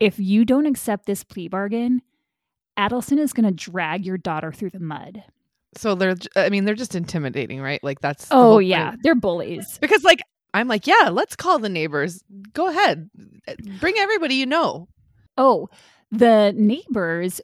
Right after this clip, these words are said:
Speaker 1: were ready to say that Dominique and John fought constantly, that this wasn't anything new, that she knew exactly what was happening. The fact that this is even, like, where a lawyer's mind goes,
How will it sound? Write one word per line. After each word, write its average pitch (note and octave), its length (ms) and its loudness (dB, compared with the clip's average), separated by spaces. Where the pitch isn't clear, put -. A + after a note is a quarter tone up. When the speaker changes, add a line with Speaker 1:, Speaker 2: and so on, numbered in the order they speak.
Speaker 1:
were G3+ 480 2
ready A3 320 -2
to C4+ 120 -6
say G#3 400 0
that F3+ 440 0
Dominique C#4 640 0
and A3 200 2
John G3 520 -2
fought - 340 -4
constantly, - 840 -8
that G3 300 -2
this - 220 -2
wasn't C4+ 260 6
anything G#3+ 720 4
new, F#3+ 400 0
that A3 140 -4
she - 160 -2
knew G3 180 0
exactly F3+ 480 -6
what F3+ 160 -6
was F3 140 -10
happening. F#3 540 -4
The D#4 160 0
fact A#4+ 400 0
that C#4 140 2
this D4 180 -2
is C4+ 200 -2
even, A3+ 360 6
like, F#3+ 220 -2
where B3 380 2
a C#4+ 80 4
lawyer's G3+ 600 0
mind E3 420 -4
goes, A3+ 640 -2